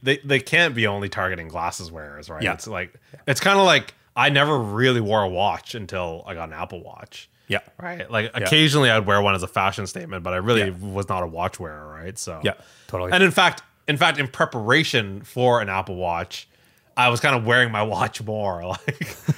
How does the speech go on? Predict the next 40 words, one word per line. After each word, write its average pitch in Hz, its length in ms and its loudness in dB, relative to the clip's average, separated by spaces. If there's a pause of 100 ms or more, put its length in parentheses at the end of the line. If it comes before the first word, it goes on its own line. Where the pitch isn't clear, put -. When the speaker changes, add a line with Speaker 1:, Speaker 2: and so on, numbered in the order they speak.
(280)
Speaker 1:
just 135 200 2
to 147 60 6
Speaker 2:
<laughs> - 0 -
Yeah. - 40 4
Speaker 1:
kinda, 123 300 4
like, 107 400 2 (140)
yeah, 113 200 4
kinda 120 240 2
get 107 160 0
used 107 240 -6
to 110 80 -2
it 95 60 0
or 90 100 -4
whatever. 85 460 -8
So, 85 260 -10
Speaker 2:
Yeah. 98 80 -2 (580)
Speaker 1:
uh, 98 540 2
yeah, 131 300 4
W 170 200 4
W 185 220 6
D 170 160 0
C, 143 380 0 (360)
uh, 127 160 2
F 175 140 2
D 202 100 -2
K, 131 480 4 (160)
uh, 123 260 2
by 120 200 2
the, 120 160 2 (180)
F 208 360 0
D 208 100 -2
K 180 220 6
B 127 160 0
T 123 120 -4
W, 107 540 2 (240)
Speaker 2:
<laughs> - 240 0
Speaker 1:
uh, 117 400 6 (220)
for, 143 360 4
uh, 127 280 4
its - 300 0